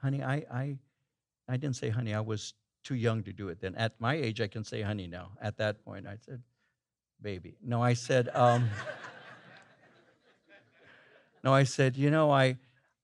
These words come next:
I, I know, I, I know somebody who understands, understands in a way that you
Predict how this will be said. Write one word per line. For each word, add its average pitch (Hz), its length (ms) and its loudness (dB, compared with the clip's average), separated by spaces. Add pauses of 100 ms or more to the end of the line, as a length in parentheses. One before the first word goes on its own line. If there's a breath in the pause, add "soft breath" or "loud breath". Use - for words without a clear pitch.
(100)
I, 120 260 0
I 120 140 4
know, 156 600 2
I, 131 300 0
I 143 140 2
know 165 260 -2
somebody 110 800 -2 (540)
who 123 220 0
understands, 123 1120 0 (760)
understands 113 760 -2
in 101 80 -10
a 95 40 -6
way 101 140 -4
that 95 180 -8
you 127 280 -6